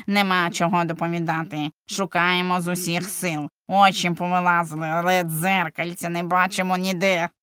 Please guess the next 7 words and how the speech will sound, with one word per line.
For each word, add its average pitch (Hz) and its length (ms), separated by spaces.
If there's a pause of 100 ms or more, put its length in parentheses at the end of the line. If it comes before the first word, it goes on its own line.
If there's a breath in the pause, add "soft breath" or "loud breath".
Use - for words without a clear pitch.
(1200)
«Агент 147 880
страху 131 920
Бабай», 143 1160 (680)
крадливо 143 560
сказав 139 600
пан 147 220
Морок. 151 560